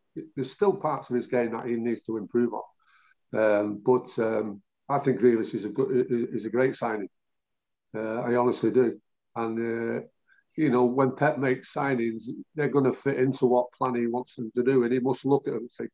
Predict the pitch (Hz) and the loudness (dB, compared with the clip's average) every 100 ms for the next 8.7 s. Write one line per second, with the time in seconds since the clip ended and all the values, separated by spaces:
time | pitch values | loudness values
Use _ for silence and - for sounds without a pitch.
0 | - 123 127 123 120 117 120 113 120 - | -10 -4 0 0 0 -4 -6 -4 -8 -4
1 | 127 117 123 117 117 120 104 _ _ _ | -4 -4 -6 -6 -2 -2 -4 _ _ _
2 | - 131 - _ - 156 117 107 143 147 | -2 -2 -4 _ -4 -2 -2 2 2 2
3 | 120 101 - _ _ - 107 131 127 110 | -2 -4 -12 _ _ -6 -2 4 4 8
4 | 127 120 113 - 139 131 - _ - 139 | 6 8 2 4 4 2 -2 _ -4 0
5 | 127 117 127 127 123 123 123 123 120 131 | 2 4 4 4 2 4 4 2 -4 -4
6 | - 139 120 123 - - 151 - 127 123 | -4 -2 -2 -4 -8 0 0 2 0 0
7 | 127 123 107 - 120 110 _ _ - 104 | 0 0 -2 -2 -2 -2 _ _ -10 0
8 | 139 147 131 139 135 143 127 | 2 4 2 0 -2 0 -2